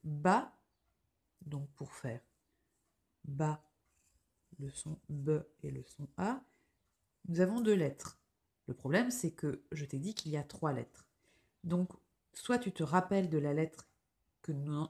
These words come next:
que nous n'entendons pas à la fin du mot, soit tu peux aussi t'aider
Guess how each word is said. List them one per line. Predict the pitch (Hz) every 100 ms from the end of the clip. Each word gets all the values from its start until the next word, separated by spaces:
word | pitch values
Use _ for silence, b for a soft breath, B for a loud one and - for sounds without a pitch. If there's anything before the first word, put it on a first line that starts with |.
| - -
que | -
nous | 180 165
n'entendons | 160 226 240 196 170
pas | 165 165 -
à | 139
la | 135
fin | - 135
du | 131
mot, | 131 208 240 b b b
soit | - 226
tu | 240 -
peux | - -
aussi | 196 196 240
t'aider | - 170 143 196